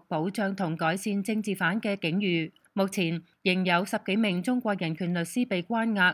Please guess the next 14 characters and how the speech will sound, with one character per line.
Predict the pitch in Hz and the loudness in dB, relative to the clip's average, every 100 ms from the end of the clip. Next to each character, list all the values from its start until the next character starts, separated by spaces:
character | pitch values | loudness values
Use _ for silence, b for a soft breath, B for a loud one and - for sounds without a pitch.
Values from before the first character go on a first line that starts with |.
| - | 2
或 | 180 | 0
服 | 175 185 180 | 0 -2 -2
刑 | 165 165 | -2 -2
中。 | 226 220 208 B B B - | -2 -2 -4 B B B 0
喺 | 175 | 2
舊 | 190 190 175 | 2 0 0
金 | 233 233 | 0 0
山、 | 233 220 214 | 0 -2 -2
冰 | 254 247 240 | 0 0 0
島、 | 160 151 180 | 0 0 0
南 | 208 175 | 0 0
美 | 170 175 | 0 0
等 | 165 170 | -2 -2
地， | 196 170 165 | -2 -2 -2